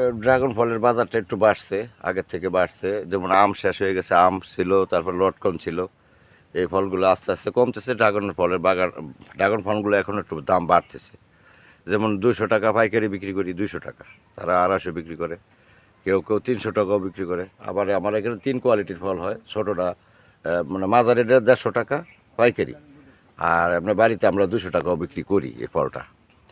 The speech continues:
আর আপনার, এ, ইয়ার ফলগুলো যেটা, এটা ছোটো, এটা একশো টাকা,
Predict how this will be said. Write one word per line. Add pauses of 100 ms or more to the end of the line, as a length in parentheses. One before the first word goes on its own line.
(300)
আর
আপনার,
এ, (440)
ইয়ার
ফলগুলো
যেটা,
এটা
ছোটো, (160)
এটা (720)
একশো
টাকা,